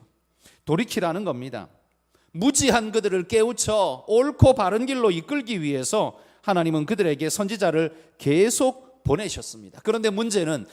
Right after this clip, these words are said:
칠 절에 보시면 "내 백성이 끝끝내 내게서 물러가니", 끝끝내 내게서 물러갔다라고 말하고 있습니다.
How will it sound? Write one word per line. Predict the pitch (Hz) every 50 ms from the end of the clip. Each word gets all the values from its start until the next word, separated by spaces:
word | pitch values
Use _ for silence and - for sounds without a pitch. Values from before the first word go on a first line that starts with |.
| - - -
칠 | - - 220 -
절에 | 226 202 180 165
보시면 | 147 143 - - 151 147 143 131 117 110 - - - -
"내 | 143 165 233 269
백성이 | 254 240 - - - 240 214 196 190 170 147 - - - _ -
끝끝내 | - 311 302 - - - 311 277 294 285 277 254 233 226 214 208 196 190 - 131
내게서 | 143 151 156 156 147 - - 131 127 123 123 123 - - -
물러가니", | 120 131 180 208 165 135 120 110 104 95 95 90 82 80 - _ _ _ _ _ _ _ _ _ _ _ _ _ _ _ _ _ _ _ _ _ _ _ -
끝끝내 | - 302 311 311 - - - 339 311 311 311 302 285 262 240 233 233 202
내게서 | 165 160 156 165 165 156 - - 143 131 123 120
물러갔다라고 | 117 120 143 175 151 127 113 107 - - 113 98 90 85 82 - _ - 104 95 90 101 104 104 110 123 135 - -
말하고 | 107 104 98 95 95 95
있습니다. | 85 - - 87 76 - - -